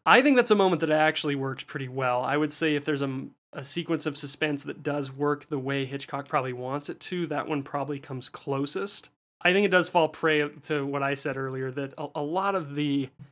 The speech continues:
the sequences here are a little overwrought. They're a little too extravagant, and, um,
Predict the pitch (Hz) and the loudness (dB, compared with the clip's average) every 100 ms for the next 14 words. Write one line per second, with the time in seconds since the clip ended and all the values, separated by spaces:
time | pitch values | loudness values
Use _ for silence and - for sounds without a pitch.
0 | _ _ _ - 143 160 156 143 156 143 | _ _ _ -6 -2 0 0 0 0 0
1 | 151 147 139 143 143 147 147 143 127 131 | 4 4 4 2 2 2 2 2 2 4
2 | 139 139 135 139 135 - 170 147 - 147 | 4 2 -2 0 -2 -2 -2 -2 -2 -2
3 | 135 135 143 147 143 - - 135 131 135 | 0 0 0 0 -2 -6 -8 -8 -6 -4
4 | 127 123 123 | -4 -4 -8